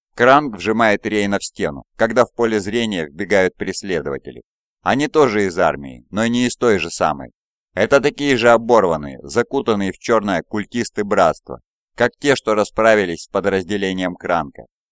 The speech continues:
Их двое. Один смеётся, вскидывает автоматическую винтовку и сбивает отставшего солдата выстрелом в спину. Двое других беглецов тормозят и замирают. На их пути появились ещё два культиста.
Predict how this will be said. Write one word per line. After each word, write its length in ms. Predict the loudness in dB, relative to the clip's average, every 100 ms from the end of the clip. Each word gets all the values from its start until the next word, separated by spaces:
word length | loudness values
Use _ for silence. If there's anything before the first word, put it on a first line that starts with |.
| _
Их 240 | -4 -4 -2
двое. 420 | 2 2 2 -4 _ _
Один 360 | -2 -2 -2 -2
смеётся, 600 | -4 0 2 0 -4 -16
вскидывает 560 | -16 -8 -4 0 0 0 -4
автоматическую 880 | -4 -2 -4 -6 -12 -14 -8 -6 -4
винтовку 600 | -6 -4 -6 -6 -14 -16
и 180 | -10 -8
сбивает 560 | -2 2 6 6 4 -2
отставшего 720 | -8 -6 0 0 0 -4 -4
солдата 500 | -4 -4 0 0 0
выстрелом 560 | -4 -6 -6 -6 -4 -6
в 60 |
спину. 380 | -12 -12 -12 -14 _ _ _ _ _
Двое 320 | -6 4 4 6
других 400 | 2 0 0 0
беглецов 640 | -2 0 -4 -2 -6 -2
тормозят 520 | -2 0 0 2 0
и 60 | -2
замирают. 560 | -2 0 2 0 -2 _ _ _ _ -4
На 180 | 0 2
их 140 | 0
пути 260 | -4 -4 -4
появились 640 | 0 -2 -2 -6 -10 -10
ещё 320 | -10 -4 -4
два 220 | 0 -2
культиста. 640 | -2 -8 -12 -14 -14 -14